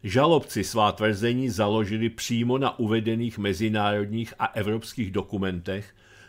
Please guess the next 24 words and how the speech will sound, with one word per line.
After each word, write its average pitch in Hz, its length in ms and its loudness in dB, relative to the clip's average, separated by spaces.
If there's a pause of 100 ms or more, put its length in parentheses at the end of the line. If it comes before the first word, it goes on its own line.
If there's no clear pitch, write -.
(100)
protože 120 380 2
Česká 113 460 2
republika 104 580 0
nemá 110 520 4
rámcový 110 580 -2
klimatický 107 760 -2
zákon, 107 520 0
který 104 300 0
by 101 120 0
vytyčil 92 560 -2
cíle, 92 500 -4 (280)
například 107 680 0
cíl 110 340 0
klimatické 101 680 -2
neutrality, 95 800 -4 (240)
dlouhodobé 107 800 6
a - 160 -4
krátkodobé 98 760 0
cíle 101 340 -4
snižování 92 680 -4
emisí 98 420 -6
nebo 101 240 -2
cíle 107 320 -2
adaptace, 85 800 -8